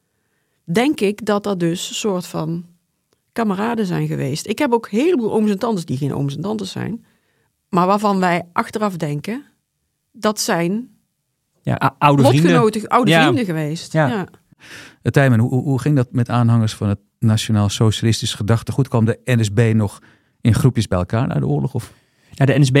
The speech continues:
Speaker 2: was, werd direct verboden na de Tweede Wereldoorlog. Dus die organisatie werd, werd, eh, ontbonden, zeg maar. Ehm, veel leden werden natuurlijk ook gearresteerd. Ehm, en, eh, de leider van de N S B, Anton Mussert, die werd ter dood veroordeeld.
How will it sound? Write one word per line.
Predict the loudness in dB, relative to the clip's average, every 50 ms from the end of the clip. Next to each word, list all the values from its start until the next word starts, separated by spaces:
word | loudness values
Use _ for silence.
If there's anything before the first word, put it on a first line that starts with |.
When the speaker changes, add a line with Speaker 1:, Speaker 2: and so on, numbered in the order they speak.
| 4 4
Speaker 2:
was, | 4 2 0 -2 -6 -10
werd | -12 -6 -2 0 0 2
direct | 4 2 2 2
verboden | 2 0 2 4 4 4 4 4 2
na | 2 0 0
de | 0
Tweede | 0 -2 -2 0 0
Wereldoorlog. | 0 0 0 0 0 0 0 0 0 -2
Dus | -2 -4
die | -2 -2 -2
organisatie | 0 2 2 2 4 4 2 2 0 -2 -4 -4
werd, | -4 -4 -6 -6 -10 -10 -8
werd, | -8 -8 -8 -10 -10 -8
eh, | -6 -6 -6 -6
ontbonden, | -4 -2 -2 0 0 0 0 0 0 0 0
zeg | -2 -2 -2 -2
maar. | -2 0 -2 -4 -6 -10 _ _ _ _ _ _
Ehm, | -6 -4 -2 -2 -2 -2 -4 -4 -8 -10
veel | -6 -2 0 2
leden | 4 4 4 2 2
werden | 2 0
natuurlijk | -2 -2 -4 -6 -8
ook | -8 -8
gearresteerd. | -6 -6 -4 -4 -6 -4 -2 -2 0 0 0 0 -2 -6 -10 -12 _
Ehm, | -6 -4 -2 -2 -2 -4 -4 -4
en, | -4 -4 -4 -4 -4 -4
eh, | -4 -4 -4 -4 -6 -6 -4
de | -2
leider | 0 2 2 2 2 0
van | -2 -4
de | -2 -2
N | -4 -4
S | -4
B, | -4 -4 -4 -6 -6 -4
Anton | -4 -2 0 0 2 2
Mussert, | 2 2 0 0 -2 -4
die | -2
werd | -4 -4 -4
ter | -4 -4
dood | -2 0 0 0 0
veroordeeld. | -2 -2 -2 -2 -2 -4 -6 -10